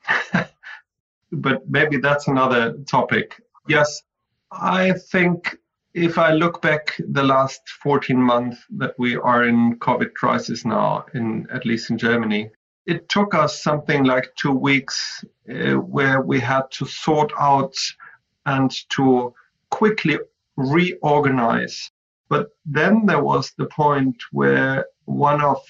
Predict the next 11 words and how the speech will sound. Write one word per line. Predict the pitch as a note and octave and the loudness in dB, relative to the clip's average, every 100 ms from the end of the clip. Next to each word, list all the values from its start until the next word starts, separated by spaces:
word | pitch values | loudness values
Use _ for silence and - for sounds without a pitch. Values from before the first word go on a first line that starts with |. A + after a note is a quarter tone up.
| - | -6
our | - C#3+ C#3+ | 0 2 0
team | - D#3+ | 0 0
members | D3+ B2 A#2+ B2+ C3 - - _ _ _ _ | 2 2 2 0 -6 -16 -20 _ _ _ _
said, | - - C#3 C3+ - D3 | -14 -4 -2 -2 -4 -8
"Okay, | - D3 D3 D3 - _ _ - | -2 2 2 0 -6 _ _ -2
if | D#3+ - | -2 2
we | D#3 | 0
look | D3 D#3 - | 2 0 0
into | C3+ C#3 | -2 -2
the | C3 B2+ | -2 -4
future, | - F3+ - C#3 B2+ | 0 0 2 2 2